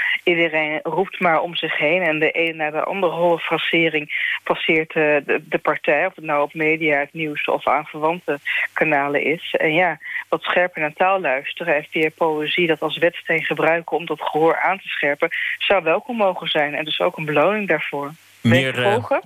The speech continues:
Speaker 1: Ben ik
Speaker 2: ja,
Speaker 1: te volgen?
Speaker 2: ja, ik, je bent te volgen.
Speaker 1: <laughs>
Speaker 2: Meer poëzie is eigenlijk het, eh, betoog. Er komt vast ook nog wel eens een, een prijs voor de lelijkste tweet. Dat, dat er ook een mooie award komt met een gala en een rode loper. En dat iemand daar een, een prijs voor krijgt.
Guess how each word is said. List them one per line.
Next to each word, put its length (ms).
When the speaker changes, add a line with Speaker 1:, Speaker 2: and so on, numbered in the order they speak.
Speaker 1:
Ben 180
ik 60
Speaker 2:
ja, 200
Speaker 1:
te 60
volgen? 300
Speaker 2:
ja, 120
ik, 200
je 100
bent 160
te 100
volgen. 440
Speaker 1:
<laughs> 60
Speaker 2:
Meer 120
poëzie 480
is 100
eigenlijk 380
het, 180
eh, 200
betoog. 440
Er 100
komt 220
vast 240
ook 80
nog 100
wel 80
eens 140
een, 160
een 100
prijs 320
voor 100
de 120
lelijkste 440
tweet. 400
Dat, 180
dat 160
er 80
ook 160
een 60
mooie 260
award 340
komt 180
met 80
een 60
gala 400
en 100
een 60
rode 300
loper. 420
En 80
dat 140
iemand 240
daar 220
een, 140
een 220
prijs 300
voor 120
krijgt. 420